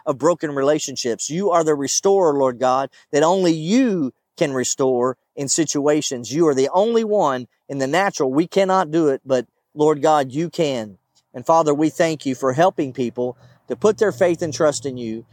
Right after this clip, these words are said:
not give up, not quit, and not back up in the name that is above every name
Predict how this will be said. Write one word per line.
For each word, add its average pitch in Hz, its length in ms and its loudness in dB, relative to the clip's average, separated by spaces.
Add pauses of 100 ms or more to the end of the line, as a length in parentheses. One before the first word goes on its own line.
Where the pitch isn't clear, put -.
(180)
not 175 320 0
give 151 240 0
up, 120 280 0
not 170 320 -2
quit, 139 420 0
and 127 120 -6
not 151 240 0
back 151 280 0
up 117 260 0 (440)
in 147 120 -2
the 127 100 2
name 127 520 0
that 117 120 0
is 113 140 -4
above 107 240 0
every 113 220 -2
name 101 380 -6